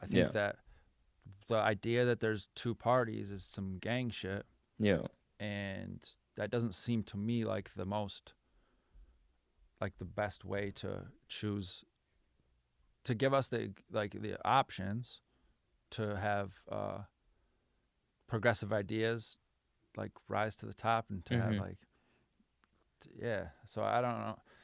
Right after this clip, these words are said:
Speaker 1: I don't understand how we, it could just be t-, one of two choices.
Speaker 2: Yeah.
Speaker 1: And why, how we think that that works. It doesn't.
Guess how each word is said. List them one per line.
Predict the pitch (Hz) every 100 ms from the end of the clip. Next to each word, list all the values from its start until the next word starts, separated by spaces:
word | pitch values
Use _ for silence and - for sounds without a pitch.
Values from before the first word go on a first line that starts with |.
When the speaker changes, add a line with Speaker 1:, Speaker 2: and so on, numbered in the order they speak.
| - -
Speaker 1:
I |
don't | 117
understand | 117 117 - 113 113 101
how | 104 104
we, | 101
it | 101 113
could | 104
just | 104
be | - 104
t-, | -
one | - 107 101
of |
two | - 101
choices. | - 101 98 - 98 - - _ _ _ _ _ _ _
Speaker 2:
Yeah. | - 82
Speaker 1:
And | 101 92
why, | 101 101
how | 107
we | 101
think | 95 95
that | 98 92
that | 95 92
works. | 98 95 - - - _ _ _ _ _ _ _ _ _ _ _ _ _ _ _ _ -
It |
doesn't. | - 107 90 -